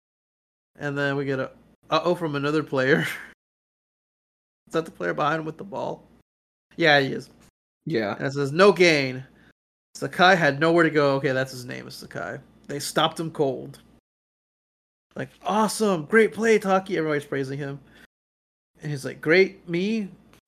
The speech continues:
Speaker 1: I, I did something useful?" <laughs> And, "Oh no, he does his highest leg kick ever," and he goes,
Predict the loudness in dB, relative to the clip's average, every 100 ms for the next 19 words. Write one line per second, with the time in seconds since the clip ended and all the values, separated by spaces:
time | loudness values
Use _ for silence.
0 | -14 -14 -8 0 4 4 4 4 4 2
1 | -2 2 2 2 4 4 4 -2 -20 -20
2 | _ _ _ _ _ _ _ _ _ _
3 | _ -6 2 6 8 8 8 6 4 -2
4 | -12 _ _ _ _ -8 -2 0 0 -2
5 | 6 8 10 8 4 6 6 4 2 2
6 | 4 4 6 4 2 2 2 0